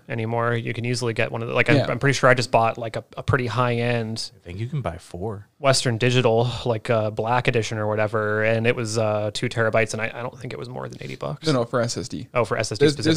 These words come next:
Speaker 1: specifically.
Speaker 2: only
Speaker 1: Yeah,
Speaker 2: a
Speaker 1: yeah,
Speaker 2: hard
Speaker 1: yeah.
Speaker 2: drive. Yeah, S S D. The Western Digital blacks, I don't recommend 'em. I hate 'em.
Speaker 1: Why?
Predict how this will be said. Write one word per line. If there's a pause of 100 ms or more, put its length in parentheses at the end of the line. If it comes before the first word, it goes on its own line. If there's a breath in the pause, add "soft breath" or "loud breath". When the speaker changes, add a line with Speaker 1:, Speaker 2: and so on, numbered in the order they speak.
(120)
Speaker 1:
specifically.
Speaker 2:
only
Speaker 1:
Yeah,
Speaker 2:
a
Speaker 1:
yeah,
Speaker 2:
hard
Speaker 1:
yeah.
Speaker 2:
drive.
Yeah,
S
S
D.
The (420)
Western
Digital
blacks, (840)
I
don't
recommend
'em.
I
hate
'em. (100)
Speaker 1:
Why?